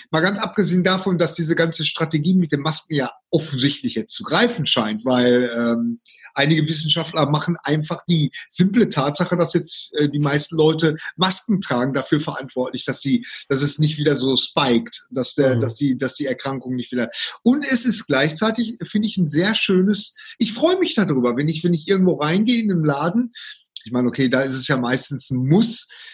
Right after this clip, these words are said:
Speaker 1: ähm, aber wenn ich sehe, dass halt, äh, äh, Leute ihre Masken auch benutzen,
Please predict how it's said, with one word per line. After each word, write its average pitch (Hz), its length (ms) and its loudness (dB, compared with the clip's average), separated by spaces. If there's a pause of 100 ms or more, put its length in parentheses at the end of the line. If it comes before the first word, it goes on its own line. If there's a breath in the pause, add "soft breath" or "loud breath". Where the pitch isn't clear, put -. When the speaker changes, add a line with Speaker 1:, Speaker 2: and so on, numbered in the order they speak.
(200 loud breath)
Speaker 1:
ähm, 165 540 2 (320)
aber 180 180 2
wenn 220 120 4
ich 226 140 0
sehe, 214 220 2
dass 202 200 0
halt, 214 400 0
äh, 196 80 0
äh, 185 400 0
Leute 190 520 2 (220)
ihre 185 200 0
Masken 185 360 -2
auch 170 180 -2
benutzen, 180 540 0